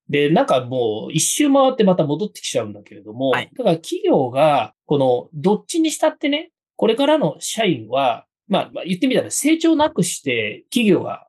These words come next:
Speaker 1: 成長しないっていうのと同じであるならば、
Speaker 2: はい。
Speaker 1: 一周回ってくるとね、
Speaker 2: うん。
Speaker 1: 今このリスクテイカーにならなきゃいけないはずなんですよ。
Speaker 2: まあ、そうなりますよね。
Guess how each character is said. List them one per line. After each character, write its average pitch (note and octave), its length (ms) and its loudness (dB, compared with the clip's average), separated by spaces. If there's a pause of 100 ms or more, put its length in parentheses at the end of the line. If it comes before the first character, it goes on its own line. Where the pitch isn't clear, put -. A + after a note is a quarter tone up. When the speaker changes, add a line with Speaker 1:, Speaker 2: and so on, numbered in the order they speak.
(140)
Speaker 1:
成 - 180 0
長 E3 120 2
し D#3+ 120 0
な D#3+ 80 2
い E3 120 2
っ - 20 -20
て - 80 -12
い B2+ 40 -10
う - 40 -12
の - 60 -18
と - 200 -2
同 E3 120 6
じ G3+ 160 2
で - 180 2
あ G#3+ 100 2
る F3+ 140 2
な A#2 100 -10
ら - 140 -20
ば、 C#3 100 0
Speaker 2:
は - 160 -4 (120)
い。 D#3 80 0
Speaker 1:
一 - 120 0
周 B3+ 160 2
回 B3 180 6
っ B3+ 40 0
て A3+ 80 -2
く A#3 120 -2
る F#3+ 100 0
と C3 100 -20
ね、 C#3 280 -10 (300)
Speaker 2:
う G#2 40 -16
ん。 C4 40 2
Speaker 1:
今 D4 280 2
こ C3 80 -6
の B2 220 -4 (300)
リ D3+ 80 4
ス - 100 0
ク D#4+ 100 2
テ F#4+ 180 0
イ - 40 -4
カ D#3+ 100 2
ー B2+ 80 0
に A2+ 80 -10
な A#2 120 -8
ら B2+ 120 -4
な G#2 80 -16
き - 120 -20
ゃ G#2 40 -18
い - 20 -20
け D#3 100 -2
な D#3 80 2
い - 20 -2
は C#3 120 -4
ず C3 100 -6
な G#2+ 100 -12
ん F#2 40 -18
で F2+ 40 -20
す - 100 -20
よ。 - 80 -20 (420)
Speaker 2:
ま G2 80 -16 (220)
あ、 - 40 -16
そ A2 340 -10
う - 20 -12
な A#2 100 -6
り A#2 60 -6
ま A#2 120 -10
す G#2+ 100 -10
よ E2+ 80 -16
ね。 E2+ 260 -14